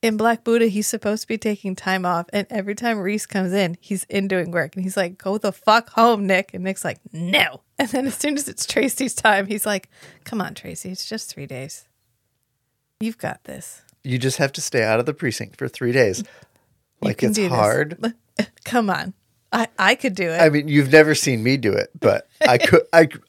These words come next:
Speaker 2: I really could if I really wanted to.
Speaker 1: What, like, is hard? <laughs> But Tracy storms off. She storms off 'cause she's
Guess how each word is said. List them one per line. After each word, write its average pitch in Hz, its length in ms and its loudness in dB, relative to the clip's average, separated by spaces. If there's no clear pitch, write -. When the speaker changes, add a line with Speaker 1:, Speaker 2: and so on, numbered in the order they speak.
Speaker 2:
I 156 80 10
really 147 340 8
could 160 320 2
if 131 120 -2
I 123 60 2
really 127 240 0
wanted 113 460 0
to. 107 180 0
Speaker 1:
What, 220 260 4
like, 202 200 0
is 185 200 -6
hard? 190 640 -2
<laughs> - 60 -14
But 294 120 0
Tracy 466 340 0
storms 208 420 -2
off. 139 240 -4
She - 140 -4
storms 466 320 -2
off 330 260 0
'cause 226 120 -8
she's 392 160 -2